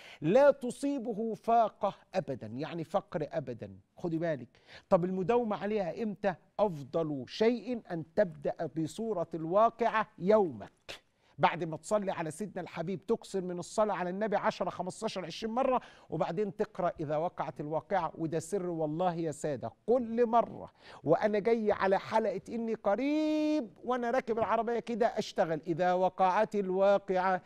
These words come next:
ليس لوقعتها كاذبة"، ولما أخلص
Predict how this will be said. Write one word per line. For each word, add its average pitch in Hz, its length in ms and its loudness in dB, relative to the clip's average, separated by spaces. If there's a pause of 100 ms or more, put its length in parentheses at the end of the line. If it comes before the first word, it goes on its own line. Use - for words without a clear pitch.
(220)
ليس 170 380 0
لوقعتها 208 1160 4
كاذبة"، 196 840 2
ولما 196 280 0
أخلص 277 460 6